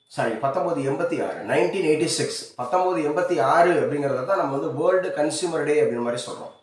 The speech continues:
அப்ப கன்சியூமர் ப்ரொடக்ஷன் ஆக்ட் அப்படிங்கிறது வந்து நைன்டீன் எயிட்டி சிக்ஸ். அப்ப கன்சியூமரிசம் அப்படிங்கிறதோட ஃபாதர் யாரு அப்படின்னு கேட்டா ரால்ஃப் நேடர் அப்படின்னு சொல்லுவாங்க.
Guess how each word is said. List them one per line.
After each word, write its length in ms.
அப்ப 140
கன்சியூமர் 460
ப்ரொடக்ஷன் 380
ஆக்ட் 180
அப்படிங்கிறது 400
வந்து 220
நைன்டீன் 360
எயிட்டி 180
சிக்ஸ். 320
அப்ப 140
கன்சியூமரிசம் 800
அப்படிங்கிறதோட 600
ஃபாதர் 560
யாரு 560
அப்படின்னு 320
கேட்டா 260
ரால்ஃப் 460
நேடர் 380
அப்படின்னு 260
சொல்லுவாங்க. 360